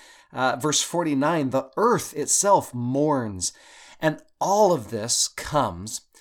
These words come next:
as the Lord answers Enoch's question of, "Why are you weeping?" in verses thirty-two and thirty-three.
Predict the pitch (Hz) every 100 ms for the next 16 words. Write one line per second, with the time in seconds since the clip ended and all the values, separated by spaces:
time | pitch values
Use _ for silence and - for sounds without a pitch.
0 | - _ _ - - 123 107 - 117 113
1 | 123 117 123 120 120 - 120 117 - -
2 | 117 - 113 104 107 120 123 113 101 92
3 | 92 95 90 _ _ _ - 113 120 113
4 | 110 - 113 104 - 110 95 98 92 92
5 | - 82 80